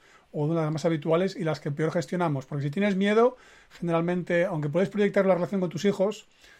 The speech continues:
se suele quedar más dentro, diría yo. Y además son pequeños y aún no lo van a experimentar.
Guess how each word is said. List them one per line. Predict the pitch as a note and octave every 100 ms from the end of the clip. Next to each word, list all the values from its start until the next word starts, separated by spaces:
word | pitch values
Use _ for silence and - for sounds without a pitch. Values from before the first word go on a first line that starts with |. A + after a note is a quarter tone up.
| _ _ _ -
se | -
suele | D#3 G#3+
quedar | G#3 F#3
más | F3 D#3
dentro, | F3 D3+ C#3
diría | C3+ C#3
yo. | C3 A#2+ - -
Y |
además | D3 D#3+
son | E3+
pequeños | D#3 E3+ F3
y | D#3
aún | D#3
no |
lo | D3+
van | D3
a | C#3
experimentar. | - D3+ G3 G3 D#3+